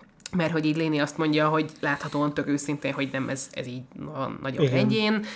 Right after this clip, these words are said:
Speaker 1: és ugye ráadásul effektíve tudja, hogy nem tudom, negyvenhat százalékra szavazott, tehát még az is megvan,
Speaker 2: Igen.
Speaker 1: hogy tökre
Speaker 2: Tök
Speaker 1: szeretik
Speaker 2: sokan,
Speaker 1: őt,
Speaker 2: igen.
Speaker 1: minden
Speaker 2: A,
Speaker 1: jó.
Speaker 2: azt, azt mondják, hogy a, a suli történelmében a legszorosabb
Speaker 1: Igen.
Speaker 2: pálkirálynő választás,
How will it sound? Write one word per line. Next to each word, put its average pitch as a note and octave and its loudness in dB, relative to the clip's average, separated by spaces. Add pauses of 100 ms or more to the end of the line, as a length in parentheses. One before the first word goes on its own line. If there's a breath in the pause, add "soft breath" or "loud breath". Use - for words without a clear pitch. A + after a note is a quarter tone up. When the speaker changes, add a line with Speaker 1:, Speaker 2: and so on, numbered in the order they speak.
(120 loud breath)
Speaker 1:
és F#3 2
ugye G3+ 2
ráadásul G3+ 2 (400)
effektíve D#3 0
tudja, D3 2
hogy D3+ 0
nem C#3+ -2
tudom, C#3+ 0
negyvenhat C#3 2
százalékra C3 -2
szavazott, D#3+ 4
tehát E3 0
még E3+ 0
az E3+ 2
is E3 0
megvan, D3+ 6
Speaker 2:
Igen. C3+ 10
Speaker 1:
hogy C#3 4 (240)
tökre A3+ 6
Speaker 2:
Tök - -2
Speaker 1:
szeretik G#3+ 8
Speaker 2:
sokan, D3+ 6
Speaker 1:
őt, C#3 6
Speaker 2:
igen. D#3 8
Speaker 1:
minden E3+ 6
Speaker 2:
A, F3+ 10
Speaker 1:
jó. F3 8
Speaker 2:
azt, F#3 6
azt F#3+ 4
mondják, E3+ 8
hogy D3 8
a, C#3 10
a D3 2
suli D3 4
történelmében B2+ 4
a B2+ 2
legszorosabb B2 0 (260)
Speaker 1:
Igen. C#3+ -10
Speaker 2:
pálkirálynő B2 2
választás, B2+ 0